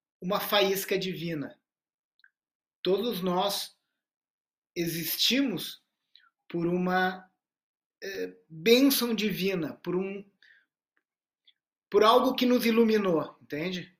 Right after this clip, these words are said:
Nós estávamos nas trevas e passamos a existir. A nossa existência,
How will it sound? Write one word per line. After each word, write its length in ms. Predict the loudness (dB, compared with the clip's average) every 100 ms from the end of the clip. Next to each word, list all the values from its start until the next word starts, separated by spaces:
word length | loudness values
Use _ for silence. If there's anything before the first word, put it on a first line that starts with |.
| _ -12
Nós 200 | -6 -6 -8 -18 -14
estávamos 580 | 2 6 6 6 -2 -4
nas 260 | -6 -6
trevas 720 | -2 2 4 2 -4 -8 -14 _ -20 _ -10
e 60 |
passamos 540 | -4 -2 -2 -4 -4 -2
a 80 |
existir. 720 | -2 -4 -8 -8 -6 -6 -8 _ _ _ _ _ _ _ _ _ _ _ _ _
A 100 | -2
nossa 360 | 4 6 6 4
existência, 1120 | -2 -4 -8 -8 -4 -2 0 -2 -6 -8 -10